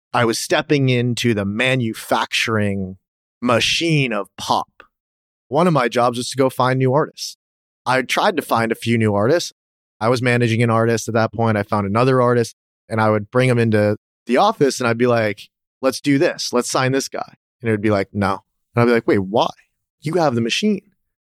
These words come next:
Just put it through the machine." I had met Bieber at that point. I was there for, like, a couple weeks before I actually met him. One of my jobs was to throw Scooter a barbecue every Sunday where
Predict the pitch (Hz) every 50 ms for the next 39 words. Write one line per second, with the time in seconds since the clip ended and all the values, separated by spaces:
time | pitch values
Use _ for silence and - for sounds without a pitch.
0 | _ _ _ 170 - - 190 175 165 151 170 170 165 160 160 151 - - 220 185
1 | 151 - _ _ _ _ _ _ _ _ _ _ - 127 143 143 135 120 113 113
2 | 107 - 120 117 110 104 104 101 - - 101 98 - _ - 50 - - - _
3 | _ _ _ _ _ _ 127 131 131 123 147 135 123 107 - 113 104 101 101 _
4 | - 123 110 110 110 113 110 107 - 107 - - 110 101 98 101 - - 101 104
5 | 101 107 123 123 135 143 135 - _ _ _ _ _ _ _ _ _ _ 117 123
6 | 127 131 120 113 113 113 110 117 107 107 107 101 - _ 107 107 - - 101 -
7 | - 131 123 117 117 110 110 - - - 123 117 110 113 110 107 107 104 101 -
8 | _ _ _ _ 110 98 - 123 120 117 110 113 - - 110 101 98 98 98 95
9 | - - 104 104 98 98 98 101 101 107 107